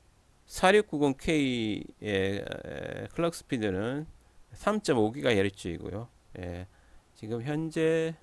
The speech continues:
씨피유, 어, 여기는 씨피유는 확인이 안 되나요?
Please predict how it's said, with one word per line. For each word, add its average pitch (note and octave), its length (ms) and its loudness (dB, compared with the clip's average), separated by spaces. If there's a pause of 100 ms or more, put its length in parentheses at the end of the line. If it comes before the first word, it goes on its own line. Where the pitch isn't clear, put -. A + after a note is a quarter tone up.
(160)
씨피유, A2+ 800 -2 (600)
어, F#2+ 520 -14 (4000)
여기는 A2 320 -6
씨피유는 C#3+ 440 -10
확인이 A#2+ 300 -8
안 F#2+ 160 -12
되나요? F#2+ 420 -12